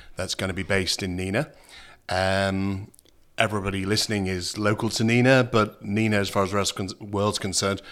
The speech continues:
you can film anywhere. It's about having the right facilities. And we did a lot of research and decided Nenagh was the place to be. And I can,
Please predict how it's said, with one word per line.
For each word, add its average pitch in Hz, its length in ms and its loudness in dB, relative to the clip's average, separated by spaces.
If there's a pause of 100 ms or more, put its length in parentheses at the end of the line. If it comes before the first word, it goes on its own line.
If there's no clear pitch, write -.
(180)
you 113 120 -12
can 80 120 -14
film 95 240 -4
anywhere. 95 400 -2 (300)
It's 87 160 -6
about 98 160 2
having 95 180 -2
the 87 80 -2
right 85 160 -4
facilities. 85 600 -6 (440)
And 87 420 -4
we 92 120 -6
did 90 160 -6
a - 20 -6
lot 101 140 0
of 92 80 -2
research 87 540 -4
and 85 100 -10
decided 85 600 -4 (340)
Nenagh 87 320 -4
was 80 120 -6
the 76 60 -10
place 85 300 -6
to - 80 -12
be. 82 300 -10 (280)
And - 120 -12
I 78 80 -10
can, 78 340 -12